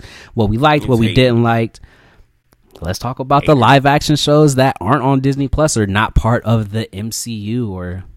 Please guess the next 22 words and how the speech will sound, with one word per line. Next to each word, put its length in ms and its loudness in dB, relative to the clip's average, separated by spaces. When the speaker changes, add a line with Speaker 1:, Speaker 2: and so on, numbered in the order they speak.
Speaker 1:
some 260 2
of 60 6
the 80 8
ones 240 4
that 120 2
we 80 -2
think 240 -6
are 60 -4
fire. 540 -6
I 100 -6
mean, 480 2
number 260 2
one 220 4
for 160 -2
me 160 4
is 100 0
always 200 2
gonna 180 -2
be, 200 -4
at 240 -8
this 220 -2
point, 460 -6